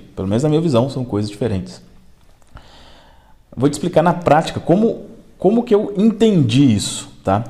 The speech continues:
Se você já acompanha o canal aqui há mais tempo, você já me ouviu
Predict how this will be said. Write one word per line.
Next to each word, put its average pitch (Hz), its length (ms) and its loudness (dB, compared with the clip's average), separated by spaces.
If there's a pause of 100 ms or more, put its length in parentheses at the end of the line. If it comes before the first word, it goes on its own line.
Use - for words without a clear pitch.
(140)
Se - 120 -8
você 196 180 0
já 196 80 4
acompanha 151 540 0
o 98 80 -10
canal 107 300 2
aqui 101 140 -4
há 101 40 -2
mais 95 180 -4
tempo, 123 260 -2 (100)
você 95 340 -4
já 110 160 2
me 127 60 2
ouviu 120 440 2